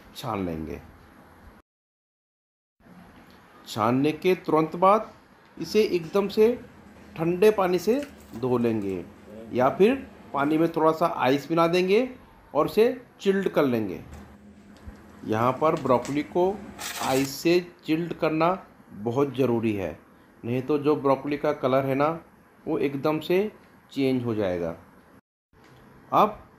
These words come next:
ब्रोकली को फिर से छान लेंगे और इसका पूरा पानी निकाल लेंगे। यहाँ पर मैंने ली हैं सात से आठ फलियाँ लहसुन की। लहसुन को क्रश कर लेंगे और फिर इसे बारीक बारीक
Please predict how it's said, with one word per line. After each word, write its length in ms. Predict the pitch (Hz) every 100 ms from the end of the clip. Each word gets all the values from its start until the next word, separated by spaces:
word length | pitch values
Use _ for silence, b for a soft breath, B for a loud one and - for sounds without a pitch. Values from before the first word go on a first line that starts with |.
| 107
ब्रोकली 500 | 101 127 131 143 156
को 240 | 175 190 220 - -
फिर 100 | 160
से 180 | 143 160
छान 380 | 151 120 113 123
लेंगे 380 | 139 151 190 214 - - - -
और 140 | 139 165
इसका 260 | - 196
पूरा 420 | 190 160 165 208
पानी 420 | 202 180 185 233 269 - _ -
निकाल 360 | 143 139 127 107
लेंगे। 340 | 98 85 78 - - - - - - _ _ _ - - - - - 117
यहाँ 320 | 117 120 127
पर 120 | 170
मैंने 320 | 170 147 139 139
ली 180 | 143
हैं 460 | 143 160 208 - -
सात 400 | - 139 127 -
से 120 | 165
आठ 200 | 139 139
फलियाँ 380 | - 123 123 117
लहसुन 380 | 87 - 123 123
की। 300 | 139 185 220 - - - B B -
लहसुन 380 | 117 139 185 185
को 260 | 185 202 233 - - -
क्रश 280 | 123 160 -
कर 80 | 180
लेंगे 480 | 165 175 185 196 220 - - -
और 140 | 147 170
फिर 200 | 185 175
इसे 280 | 175 196
बारीक 360 | 190 151 156 147
बारीक 360 | 151 156 208